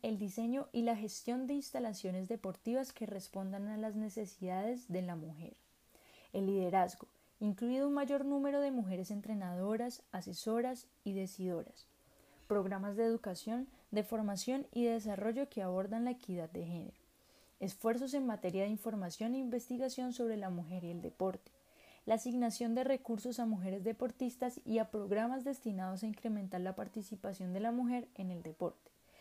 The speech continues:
Y por último, la cooperación nacional e internacional, así como el intercambio de conocimientos y experiencias.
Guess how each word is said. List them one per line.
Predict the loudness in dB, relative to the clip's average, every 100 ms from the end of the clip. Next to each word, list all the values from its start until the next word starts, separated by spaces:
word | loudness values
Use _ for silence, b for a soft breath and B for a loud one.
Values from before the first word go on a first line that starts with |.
| B 0
Y | 0
por | 2 2
último, | 2 0 0 2
la | 0
cooperación | 0 -2 -2 -2 -4 -4
nacional | -4 -4 -4 -2
e |
internacional, | -2 -2 0 -2 0 0 -2 -4 B B B
así | -4 -4 -4
como | 0 2
el | 2
intercambio | 2 0 -2 0 0 2
de | 0
conocimientos | -2 -4 -4 -4 -4 -4 -2 -2 -4 -6
y |
experiencias. | -10 -10 -8 -8 -10 -12 -18 -20